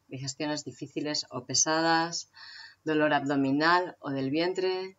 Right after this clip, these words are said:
diarrea, estreñimiento, gases, incontinencia fecal, distensión abdominal,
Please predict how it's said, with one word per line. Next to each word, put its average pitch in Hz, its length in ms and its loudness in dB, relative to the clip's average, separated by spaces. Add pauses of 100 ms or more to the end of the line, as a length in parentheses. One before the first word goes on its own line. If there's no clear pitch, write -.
(120)
diarrea, 156 800 0
estreñimiento, 156 1080 -2
gases, 160 720 -4
incontinencia 131 760 -6
fecal, 156 560 -6
distensión 139 540 -4
abdominal, 143 720 -6